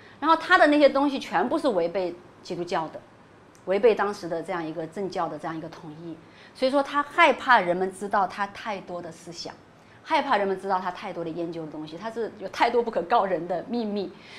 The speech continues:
所以这样呢，他就在他的草稿里面只有反写。所以是隐藏了他的秘密。所以也有可能呢，是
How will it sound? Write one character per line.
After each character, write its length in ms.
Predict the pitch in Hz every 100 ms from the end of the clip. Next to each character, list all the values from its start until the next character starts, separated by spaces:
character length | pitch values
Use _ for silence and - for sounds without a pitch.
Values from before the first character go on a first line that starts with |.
| -
所 140 | -
以 40 | 277
这 80 | 311
样 100 | 269
呢， 100 | 247
他 80 | 269
就 100 | 226
在 120 | 254
他 100 | 247
的 80 | 247
草 220 | - 185
稿 100 | 190
里 60 |
面 180 | 175 151
只 80 | 175
有 100 | 170
反 220 | 156 151
写。 200 | 156 156 - - - - - - -
所 120 | 208
以 40 |
是 120 | 208
隐 280 | 226 214 196
藏 220 | 170 175
了 100 | 190
他 120 | 202 190
的 80 |
秘 160 | 175 175
密。 240 | 170 165 - - - - - - -
所 120 | 370
以 40 |
也 60 | 311
有 140 | 339
可 180 | 339 269
能 160 | 202 208
呢， 140 | 226
是 360 | 233 226 220